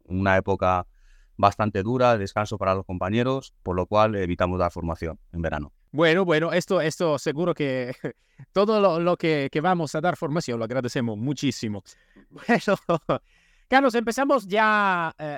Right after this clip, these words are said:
Speaker 2: rápido. Como siempre, y como ya te explicaba fuera de los micro,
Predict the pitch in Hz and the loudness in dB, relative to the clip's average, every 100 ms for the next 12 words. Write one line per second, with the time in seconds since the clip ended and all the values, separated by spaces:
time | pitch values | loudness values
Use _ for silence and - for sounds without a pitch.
0 | 143 151 156 104 113 110 104 _ _ 202 | -8 -4 -4 -4 -10 -12 -14 _ _ -2
1 | 214 - 226 208 220 208 151 151 185 175 | -2 4 4 6 4 4 2 -2 0 2
2 | 151 165 160 - 135 160 139 - 156 156 | 2 2 0 -6 -2 0 -2 -2 0 2
3 | 131 131 123 160 175 143 156 | 0 -2 -2 -4 -4 -4 -6